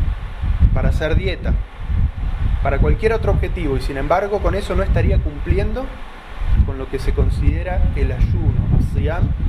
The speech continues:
de este, específicamente de este mes de Ramadán y como rito de adoración.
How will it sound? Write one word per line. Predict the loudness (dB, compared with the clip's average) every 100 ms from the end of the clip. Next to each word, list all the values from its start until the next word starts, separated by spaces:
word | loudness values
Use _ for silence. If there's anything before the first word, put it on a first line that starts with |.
| -2 -4 -6 -2 0
de | 2 2
este, | 2 2
específicamente | 2 0 -2 0 2 2 0 -4 0 2 2 0 -4 -2 0
de | 0
este | -2 -2
mes | -2
de | 0
Ramadán | 0 0 -2 -2
y |
como | -2 -2 -2
rito | -4 -4 -6 2 2 2 -2
de | -4
adoración. | -2 0 -2 0